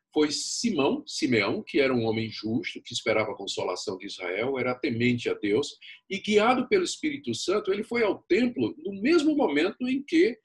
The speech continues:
a, a José e Maria estavam com Jesus oferecendo o, o sacrifício pela purificação. Ele toma a criança nos braços e, e louva a Deus, dizendo que os seus olhos estão vendo o cumprimento das promessas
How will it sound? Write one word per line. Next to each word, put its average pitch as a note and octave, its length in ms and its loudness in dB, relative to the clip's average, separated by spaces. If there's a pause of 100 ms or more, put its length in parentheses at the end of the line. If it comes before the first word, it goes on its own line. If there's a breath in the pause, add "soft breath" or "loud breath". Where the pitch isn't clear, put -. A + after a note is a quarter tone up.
(420 loud breath)
a, C#3 400 4
a D3 100 8
José C#3+ 520 2
e E3+ 80 -4
Maria F3+ 420 4
estavam D#3 500 0
com D#4+ 180 4
Jesus F3+ 640 0
oferecendo E3+ 800 0 (400 loud breath)
o, C#3 320 0
o C#3+ 100 -4
sacrifício C#3 720 -4
pela D3+ 200 -2
purificação. C3+ 680 -2
Ele D3 300 -2
toma F#3+ 320 2
a D3 80 -4
criança A#2+ 480 0
nos A2 300 -6
braços G#3 500 0
e, D#4 160 -6 (220)
e - 100 -10
louva A3 460 4
a - 20 4
Deus, D3+ 300 2
dizendo E3 400 0
que E3 100 -2
os D#3 140 0
seus D#3 260 4
olhos D#3 300 2
estão B2+ 280 -4
vendo B2+ 220 0
o B2 60 -8
cumprimento A#2+ 440 -6
das - 220 -6
promessas A2 640 -6